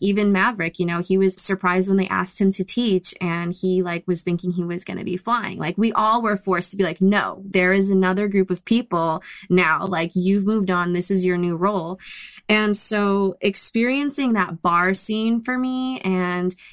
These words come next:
yeah, how it was just a little bit, what is the word? Not, not layered, but it was a little bit staggered with him. It's like we were with him every time he was observing something new and watching the new pilots come in and sing their egos. And yeah, he was the hangman, but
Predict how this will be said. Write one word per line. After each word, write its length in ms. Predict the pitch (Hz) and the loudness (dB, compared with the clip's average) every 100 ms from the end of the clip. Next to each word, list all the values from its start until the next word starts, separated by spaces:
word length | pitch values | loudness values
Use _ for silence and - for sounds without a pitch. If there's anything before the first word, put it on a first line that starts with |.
| - | -2
yeah, 220 | 214 214 | 0 2
how 240 | 190 202 202 | 2 0 2
it 40 | |
was 160 | 220 202 | 0 -2
just 160 | 202 | -2
a 60 | 196 | -2
little 600 | 180 202 226 233 233 233 | -2 0 0 0 0 -2
bit, 440 | 220 226 226 220 - | 0 0 0 -2 -4
what 180 | 202 233 | 0 0
is 160 | 220 | 0
the 80 | 196 | -2
word? 460 | 180 185 180 175 196 | -2 -2 -2 -2 -2
Not, 180 | 226 | -2
not 240 | 226 240 185 | 0 0 0
layered, 400 | 208 202 190 185 | 0 2 2 0
but 140 | 190 | 0
it 60 | 185 | 2
was 120 | 190 | 2
a 60 | 220 | 0
little 180 | 277 | 0
bit 160 | 285 196 | -2 -2
staggered 720 | - 202 190 185 175 - 214 - - - | -2 2 2 2 -2 -4 -6 -10 -20 -6
with 360 | 190 196 185 185 | 0 2 2 0
him. 300 | - 226 196 | -2 0 0
It's 140 | 190 | 0
like 160 | 220 190 | 0 0
we 300 | 190 202 220 | 2 2 2
were 220 | 226 233 | 2 2
with 280 | 190 202 196 | 2 0 2
him 160 | 190 175 | 0 2
every 260 | 185 220 | 0 0
time 380 | 214 208 202 202 | -2 0 2 0
he 260 | - 202 196 | 2 2 2
was 280 | 190 185 | 2 0
observing 560 | 185 180 170 175 180 190 | 0 -2 0 0 2 2
something 360 | 190 185 185 180 | 2 -2 0 0
new 220 | 175 165 | 0 -2
and 260 | - 175 175 | -2 -2 0
watching 600 | 180 185 - 185 170 180 | 0 -2 -2 -2 -2 -2
the 100 | 175 | 0
new 260 | 180 190 190 | 4 4 2
pilots 480 | - 190 190 185 - | 2 0 2 -2 -2
come 220 | 190 185 | 0 0
in 140 | 175 | 0
and 120 | 170 | -4
sing 220 | 170 190 196 | -2 2 2
their 120 | 185 | 2
egos. 340 | 196 175 175 | -2 -2 -2
And 160 | 175 175 | -2 -2
yeah, 180 | 175 151 | -2 -2
he 200 | - 190 | 0 2
was 240 | 190 185 | 2 0
the 80 | 202 | 0
hangman, 640 | 220 233 220 185 175 175 | 0 0 0 0 -2 -4
but 260 | 175 180 165 | -2 -4 -6